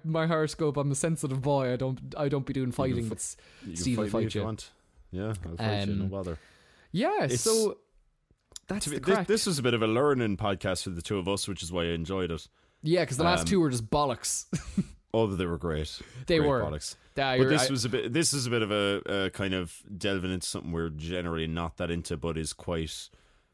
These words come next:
Speaker 2: um, all over, uh, our, I
Speaker 1: Yeah.
Speaker 2: guess, our social media and our friend circles. Like, we, we see it a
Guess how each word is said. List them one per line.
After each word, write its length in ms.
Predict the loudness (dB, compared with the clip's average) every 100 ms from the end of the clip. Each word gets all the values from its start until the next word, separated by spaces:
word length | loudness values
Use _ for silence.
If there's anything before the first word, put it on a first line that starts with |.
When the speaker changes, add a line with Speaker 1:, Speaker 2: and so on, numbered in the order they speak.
| _ -8
Speaker 2:
um, 580 | -4 -2 -2 -4 -6 -8 _ -2
all 200 | 2 2
over, 600 | 0 0 -2 0 -2 -4
uh, 380 | -4 -4 -2 -4 -4
our, 160 | -4 -4
I 40 |
Speaker 1:
Yeah. 320 | -6 -6 -4
Speaker 2:
guess, 240 | -2 -2 -4
our 80 |
social 400 | -4 -2 -2 0
media 320 | 0 0 0 -2
and 80 |
our 100 | -2
friend 240 | -4 -4 -4
circles. 420 | -4 -6 -6 -6
Like, 120 | -6
we, 120 | -6 -6
we 180 | -4
see 640 | -2 0 0 2 2 2
it 80 |
a 20 | 0